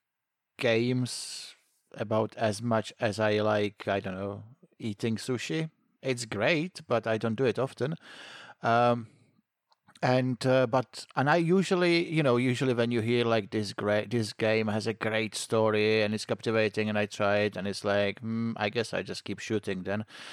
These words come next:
Uh, this one actually to me has a great story. I mean, it's, uh, it's, uh, not so subtle critique of, uh, American exceptionalism, which always gets me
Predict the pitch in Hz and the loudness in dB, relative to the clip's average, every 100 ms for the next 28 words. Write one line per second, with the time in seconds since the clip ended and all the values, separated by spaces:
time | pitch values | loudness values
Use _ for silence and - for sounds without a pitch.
0 | - - - 127 127 - _ - - 175 | -16 -12 -2 4 4 2 _ -14 -4 -2
1 | - 139 117 131 127 135 - - 107 104 | -2 2 2 2 -2 -4 -4 -4 0 0
2 | - 113 110 110 113 104 104 98 95 95 | 0 -2 0 0 0 -2 -2 -2 -4 -4
3 | - 110 127 147 - - 113 113 110 107 | -2 2 2 0 -6 -8 -4 0 0 -2
4 | 110 107 - - 110 104 - - - - | -4 -6 -6 -2 0 0 -4 -20 -20 -20
5 | _ - 120 110 - - 113 113 110 113 | _ -4 -4 -4 -6 0 2 4 4 4
6 | 107 _ _ _ _ 131 135 120 113 - | 0 _ _ _ _ -12 -2 0 0 2
7 | 120 107 - 110 - 117 110 113 - 120 | 0 0 -2 -2 0 0 0 -2 -4 -2
8 | 107 127 113 107 117 107 - 113 110 107 | -2 0 0 2 0 0 -2 2 2 2
9 | 113 113 110 104 - 139 120 - 107 101 | 2 0 0 -2 0 0 -2 0 0 2
10 | 101 104 107 113 110 110 117 113 110 101 | 2 2 0 0 -2 -2 2 2 2 0
11 | 107 95 - 107 | -4 -4 -4 -4